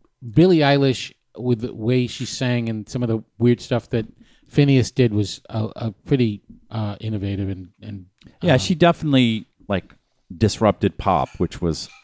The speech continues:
Speaker 2: like, four chords going round and round, no, no chorus, no bridge, and auto-tuned, and a trap beat underneath.
Speaker 1: Yeah.
Speaker 2: And then she's like, "No, I'm gonna use weird chords,
Speaker 1: Yeah.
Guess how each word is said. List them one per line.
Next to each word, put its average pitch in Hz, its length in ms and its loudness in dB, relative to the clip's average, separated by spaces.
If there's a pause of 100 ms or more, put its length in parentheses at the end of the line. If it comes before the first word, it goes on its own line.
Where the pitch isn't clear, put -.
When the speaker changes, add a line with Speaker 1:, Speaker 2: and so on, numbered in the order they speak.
(140)
Speaker 2:
like, 82 180 -4 (580)
four 113 260 4
chords 107 380 4
going 98 280 2
round 90 280 2
and 101 80 -2
round, 87 260 0
no, 92 200 0 (100)
no 98 160 2
chorus, 92 580 2
no 92 720 0
bridge, 85 640 0
and 80 540 -6 (240)
auto-tuned, 95 680 0
and 110 100 -4
a 117 40 -2
trap 107 360 0
beat 104 160 -2
underneath. 85 640 -6
Speaker 1:
Yeah. - 60 -2
Speaker 2:
And 98 120 0
then 98 120 0
she's 101 280 -4
like, 92 220 -2
"No, 214 240 0
I'm 151 140 2
gonna 139 120 0
use 123 160 0
weird 92 260 -4
chords, 165 600 2
Speaker 1:
Yeah. 117 160 2